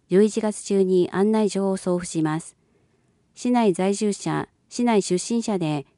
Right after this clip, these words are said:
住民登録のない方は、十月末までに連絡いただければ、市から案内状を送付します。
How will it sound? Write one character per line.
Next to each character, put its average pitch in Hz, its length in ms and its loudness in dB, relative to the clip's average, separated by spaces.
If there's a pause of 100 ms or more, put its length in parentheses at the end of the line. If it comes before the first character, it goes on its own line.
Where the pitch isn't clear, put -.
(140)
住 208 180 4
民 240 260 2
登 247 140 2
録 240 200 0
の 175 120 2
な 190 100 4
い 190 80 4
方 165 280 -4
は、 143 240 -4 (540)
十 220 160 4
月 226 260 2 (120)
末 233 120 -4
ま 226 100 0
で 202 80 0
に 180 120 4
連 175 180 2
絡 190 180 -2
い 190 60 0
た 196 120 -4
だ 202 100 -2
け 202 140 -4
れ 196 140 0
ば、 156 260 -2 (220)
市 - 140 -14
か 220 120 0
ら 156 180 0
案 170 120 4
内 196 160 4
状 180 180 0
を 175 60 -2
送 170 200 -2
付 170 100 -6
し - 120 -4
ま 156 180 -2
す。 - 140 -16